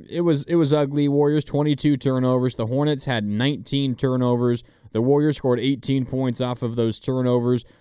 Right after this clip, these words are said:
The Warriors got out in transition. They ran a lot, which was one of the differences in this game. The Warriors scored seventeen fast break points.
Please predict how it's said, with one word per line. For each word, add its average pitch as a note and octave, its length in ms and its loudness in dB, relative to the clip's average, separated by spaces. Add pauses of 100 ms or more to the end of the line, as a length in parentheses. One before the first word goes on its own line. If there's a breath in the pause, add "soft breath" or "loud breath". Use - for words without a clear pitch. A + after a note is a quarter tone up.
(120)
The A2+ 100 2
Warriors D3 480 4
got C3 180 -2
out C3 180 0
in A2+ 160 -4
transition. A#2 840 -2
They G#2 140 -2
ran B2+ 420 0
a G#2 160 -4
lot, A2+ 440 0
which A#2+ 220 -2
was A#2 260 0 (260 soft breath)
one C3+ 200 2
of B2+ 120 -2
the A#2+ 60 -2
differences C3 960 -2
in C#3 200 0
this C#3 200 0
game. C#3 300 0
The B2 80 2
Warriors B2+ 320 2
scored A#2 260 -4
seventeen C#3 800 -2
fast C3 420 -6
break D3 320 -2
points. D3+ 440 -2